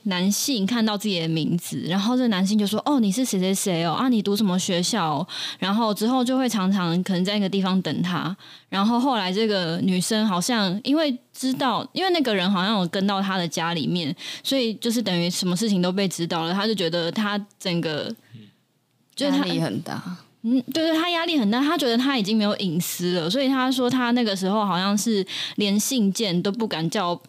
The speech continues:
Speaker 1: 朋友写真名给他，他可能要，他收信的时候他要用假名，然后他回家的时候要偷偷摸摸的。对，然后我觉得这是很严重的案例。然后像我自己有经历过案例，就是我上司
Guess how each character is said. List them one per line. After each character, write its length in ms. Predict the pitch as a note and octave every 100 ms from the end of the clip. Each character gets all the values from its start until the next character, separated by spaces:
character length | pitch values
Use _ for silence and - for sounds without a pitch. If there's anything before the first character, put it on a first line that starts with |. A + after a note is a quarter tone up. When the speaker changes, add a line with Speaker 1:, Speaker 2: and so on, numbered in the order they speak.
| _
Speaker 1:
朋 160 | - F#3+
友 160 | F3+
写 220 | F3 G3 C#3
真 200 | F3+ F3
名 220 | E3 B2
给 180 | A#2 -
他， 160 | F3+ -
他 180 | F#3
可 120 | A3 F#3+
能 100 | D#3
要， 260 | F3 F3 E3 _ _ _ -
他 160 | G#3+
收 160 | G#3 G3+
信 160 | G3+ F3
的 60 |
时 60 | D#3+
候 60 |
他 120 | E3 D#3+
要 100 | E3
用 140 | F3
假 260 | - - F2
名， 180 | F#2+ - G3 - A#2+
然 160 | - F3+
后 140 | G#3+
他 200 | G#3 G3+
回 160 | G3+ F#3
家 140 | F#3
的 60 | F#3
时 80 | E3+
候 80 |
要 100 | D#3
偷 160 | E3+ E3+
偷 160 | F3 D#3+
摸 240 | D#3+ D#3+
摸 240 | D#3 D3 C#3+
的。 160 | - - - - - -
对， 260 | G#3 E3
然 140 | D#3+ F#3+
后 220 | B3 A#3+
我 100 | G#3
觉 60 | A3+
得 60 |
这 120 | C#4
是 360 | D#4+ E4 C4 G#3+ - -
很 160 | G#3 F#3+
严 180 | F#3
重 280 | F#3+ B3+ G#3+
的 100 | E3+
案 300 | E3 G3+ E3+
例。 140 | F#3 E3
然 120 | F3+
后 160 | A3 C4+
像 180 | D4+
我 60 | A3
自 160 | F#3 A3+
己 220 | F3+ E3+
有 260 | E3 C#3 - - - -
经 240 | - A3 A3+
历 140 | A#3+
过 200 | G#3 A3
案 240 | - G#3 F3+
例， 120 | E3
就 140 | E3+
是 240 | F#3 - F#3+
我 260 | F3 F#3
上 320 | G3 - B3 G3
司 400 | - G3 F#3